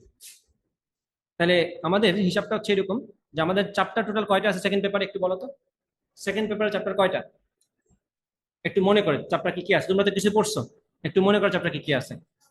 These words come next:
শুরুতে কি আছে? থার্মোডাইনামিক্স, তাই না? থার্মোডাইনামিক্স আছে। তারপরে কি আছে? স্ট্যাটিক ইলেকট্রিসিটি অথবা ইলেকট্রোস্ট্যাটিক্স, ইলেকট্রোস্ট্যাটিক্স এটা আমাদের আছে। তারপরে কে আছে? কারেন্ট ইলেকট্রিসিটি,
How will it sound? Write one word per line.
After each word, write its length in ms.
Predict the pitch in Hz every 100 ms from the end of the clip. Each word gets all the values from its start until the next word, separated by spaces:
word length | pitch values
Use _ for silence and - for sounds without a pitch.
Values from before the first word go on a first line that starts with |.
| -
শুরুতে 300 | 214 220 220
কি 120 | 220
আছে? 240 | 214 220 240 226 - - _ _ _ _ -
থার্মোডাইনামিক্স, 920 | 185 196 190 190 190 190 185 - - _ _ -
তাই 80 | 175
না? 100 | 254 226 - - -
থার্মোডাইনামিক্স 500 | 175 185 185 180 151
আছে। 100 | 185
তারপরে 300 | 180 196 202
কি 140 | 202
আছে? 260 | 190 208 220 - _ _
স্ট্যাটিক 360 | - - 208 208
ইলেকট্রিসিটি 340 | 202 202 202
অথবা 180 | 202 190
ইলেকট্রোস্ট্যাটিক্স, 560 | 185 180 185 185 190 - - _ _ _ _ _ -
ইলেকট্রোস্ট্যাটিক্স 840 | 175 180 196 190 190 185 - - 165
এটা 200 | - 175
আমাদের 280 | 175 175
আছে। 240 | 165 - 175
তারপরে 580 | 240 240 233 - 196 190
কে 120 | 196
আছে? 320 | 185 - 208 - _ _ - _
কারেন্ট 280 | 185 185 190
ইলেকট্রিসিটি, 500 | 180 180 180 175 180